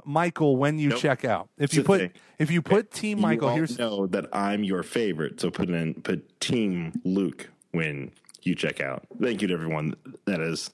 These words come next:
Speaker 2: on Team Luke.
Speaker 1: Let's not forget that Luke began the show apologizing, okay?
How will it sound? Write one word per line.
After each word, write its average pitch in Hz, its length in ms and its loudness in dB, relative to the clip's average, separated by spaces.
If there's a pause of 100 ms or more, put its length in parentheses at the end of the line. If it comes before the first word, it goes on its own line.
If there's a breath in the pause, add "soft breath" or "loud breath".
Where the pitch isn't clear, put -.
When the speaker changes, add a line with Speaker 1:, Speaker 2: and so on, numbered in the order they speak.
Speaker 2:
on 104 140 0
Team 90 240 -2
Luke. 69 240 -8
Speaker 1:
Let's 165 240 2
not 196 240 4
forget 147 480 4
that 139 180 6
Luke 139 360 2
began 151 420 0
the 156 80 0
show 135 280 2
apologizing, 98 920 -4 (140)
okay? 139 400 2